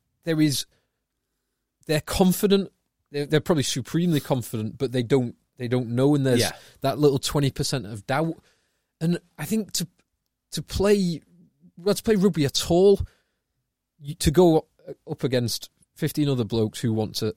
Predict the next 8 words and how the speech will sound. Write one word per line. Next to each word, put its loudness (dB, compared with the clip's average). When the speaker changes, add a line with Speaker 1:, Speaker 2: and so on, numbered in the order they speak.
Speaker 1:
hurt -2
you, -6
uh, 0
you 0
have -4
to 0
be 0
confident, -2